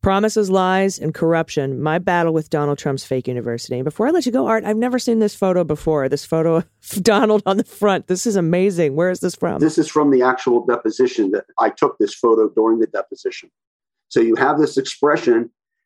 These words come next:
Speaker 2: and he, and the reason he has this expression is because they're asking him how much time he's going to be there. And this just shows you it's an expression which is basically, "I don't give a damn,"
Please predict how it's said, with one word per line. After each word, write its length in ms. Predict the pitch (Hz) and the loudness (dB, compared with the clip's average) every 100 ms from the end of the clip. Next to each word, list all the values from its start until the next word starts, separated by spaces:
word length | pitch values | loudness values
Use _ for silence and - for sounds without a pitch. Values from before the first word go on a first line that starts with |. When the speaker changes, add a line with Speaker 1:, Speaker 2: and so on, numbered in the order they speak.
| - | -4
Speaker 2:
and 200 | 123 120 | 0 0
he, 280 | 123 123 117 | 2 2 2
and 200 | 127 131 | 0 2
the 60 | 120 | 4
reason 280 | 147 165 143 | 4 4 4
he 80 | 139 | 2
has 160 | 127 | 2
this 160 | 127 - | -2 -6
expression 460 | - - 151 147 | -8 -2 0 2
is 80 | 123 | 2
because 400 | 117 113 123 113 | 2 2 2 2
they're 200 | 113 - | 0 0
asking 360 | 131 131 - 120 | 0 0 0 0
him 120 | 110 | 2
how 140 | 120 | 0
much 300 | 117 117 - | 0 -2 -2
time 220 | 123 120 120 | 0 2 0
he's 120 | 113 | 2
going 180 | 117 107 | 2 2
to 60 | |
be 200 | - 120 | 2 0
there. 300 | 120 110 104 _ _ _ | 2 0 0 _ _ _
And 200 | 117 127 | 0 2
this 160 | 143 - | 2 0
just 180 | 147 - | -2 -2
shows 460 | - 143 156 139 | 2 4 6 4
you 320 | 113 107 101 - _ _ | 4 4 2 -4 _ _
it's 180 | - 117 | -2 2
an 120 | 123 | 2
expression 720 | 120 - - 156 165 135 120 | 2 0 0 0 2 2 2
which 260 | 113 117 - | 4 0 2
is 220 | 113 120 | 2 2
basically, 640 | - 123 127 127 117 117 120 | 2 0 2 -2 2 2 2
"I 160 | 120 | 2
don't 240 | 135 139 123 | 2 2 2
give 160 | 139 | 2
a 80 | 147 | 2
damn," 360 | 113 101 101 | 0 -2 -2